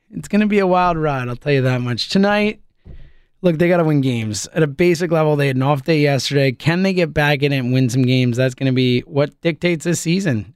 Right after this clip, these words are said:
and where this team comes in. So, um, the Phillies, uh, win games, and then you have a chance. That's what it's gonna come down to. And they start tonight against the Cubs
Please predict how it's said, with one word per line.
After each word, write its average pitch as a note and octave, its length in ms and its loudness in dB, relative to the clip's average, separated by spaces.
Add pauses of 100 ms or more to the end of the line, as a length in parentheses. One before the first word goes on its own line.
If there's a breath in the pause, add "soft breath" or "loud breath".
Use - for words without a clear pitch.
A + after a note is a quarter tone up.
and C3 160 0
where D3+ 160 0
this E3 160 -4
team E3+ 240 0
comes D#3 280 -2
in. E3 300 -2 (600)
So, C#3+ 760 0 (560)
um, C3+ 460 2 (1700)
the C3+ 100 -8
Phillies, D#3 440 2
uh, C#3+ 460 4 (500)
win F3 260 4
games, E3+ 420 2
and C3 120 4
then C#3 80 2
you D3 60 4
have C#3+ 100 0
a C3+ 60 -4
chance. A#2+ 460 0
That's C3+ 200 -4
what D3 60 2
it's C3+ 100 -4
gonna C3+ 160 -2
come B2 180 -4
down B2 260 -2
to. A#2+ 120 -6
And A#2+ 120 0
they C#3+ 100 2
start G3 400 0
tonight F3+ 520 0
against F3 400 -2
the F3+ 80 -2
Cubs F3+ 400 0